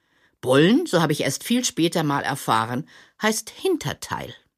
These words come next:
Was mir von Anfang an klar war, als Kind hast du nichts zu melden und schon gar nichts zu fordern.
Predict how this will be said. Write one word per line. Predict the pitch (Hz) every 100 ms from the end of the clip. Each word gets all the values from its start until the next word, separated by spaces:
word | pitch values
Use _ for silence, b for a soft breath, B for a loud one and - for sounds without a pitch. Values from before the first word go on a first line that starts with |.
| _ _ _ _ _ _ _ _ _ _ _
Was | - 233
mir | 254 349
von | 339 247
Anfang | - 233 370 - 285
an | 214 196
klar | - 214 190 208 160
war, | 123 160 254 _ _ _ _ _ _
als | - 160 -
Kind | - 285 302 -
hast | 202 - -
du | 190
nichts | 151 160 -
zu | - 131
melden | 139 180 233 247 -
und | 135
schon | - 123
gar | 123 143
nichts | 147 147 - -
zu | 180
fordern. | - - 117 107 101